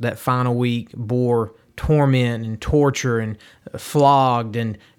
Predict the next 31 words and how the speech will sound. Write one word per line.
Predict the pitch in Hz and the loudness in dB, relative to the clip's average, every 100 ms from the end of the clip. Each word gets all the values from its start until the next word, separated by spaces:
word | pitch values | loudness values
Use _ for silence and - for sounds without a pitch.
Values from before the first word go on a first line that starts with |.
| - | -4
and, | 131 120 | -2 0
and | 123 | -2
spit | - - 170 160 | -2 0 4 4
upon | - 139 127 123 | 2 -2 -2 -2
and | 117 | -4
chastised. | - 165 143 143 - 143 117 113 110 123 | -2 0 2 0 -2 -2 -2 -4 -6 -6
And, | 117 110 - - - - - _ _ _ _ | -6 -6 -14 -20 -20 -20 -20 _ _ _ _
but | 131 135 | -4 0
that | 131 | 2
wasn't | 135 131 | 2 2
even | 131 127 | 2 2
the | |
worst | 123 131 131 | 4 2 2
of | 135 123 | 2 2
it. | 113 | 0
Christ | - 127 127 113 | 0 0 0 0
went | 131 104 | 0 0
to | 123 | -2
the | 117 | 0
cross, | - 127 123 117 | 0 0 0 -2
and | 120 | -4
upon | 110 127 127 | -2 0 0
that | 117 | 0
cross, | - 127 120 117 - - 92 - _ _ _ _ _ - | -2 -2 0 -4 -6 -12 -18 -20 _ _ _ _ _ -4
God | 123 117 | -2 0
poured | 127 120 | 0 0
out | 113 | 0
his | 107 117 | -2 -4
wrath | 107 104 92 98 - _ | -2 -4 -6 -14 -20 _
upon | 131 - 104 98 92 - | -12 -8 -6 -6 -10 -10
Christ. | - 95 92 95 - _ | -6 -6 -6 -16 -20 _